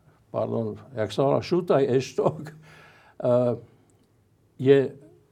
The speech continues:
Pellegriniho policajt, je Dankov policajt a je Ficov policajt. Čiže tá kolektívna zodpovednosť celej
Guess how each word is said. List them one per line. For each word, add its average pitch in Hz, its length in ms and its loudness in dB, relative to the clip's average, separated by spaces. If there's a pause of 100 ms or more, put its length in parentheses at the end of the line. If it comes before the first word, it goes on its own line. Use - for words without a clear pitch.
(800)
Pellegriniho 175 720 4
policajt, 175 720 -6 (560)
je 101 320 -4 (800)
Dankov 175 500 2
policajt 175 720 -4 (920)
a 117 140 -8
je 120 420 -4 (640)
Ficov 214 320 2
policajt. 120 720 -4
Čiže 131 240 0
tá 131 160 0
kolektívna 190 560 2
zodpovednosť 165 800 0
celej 190 320 0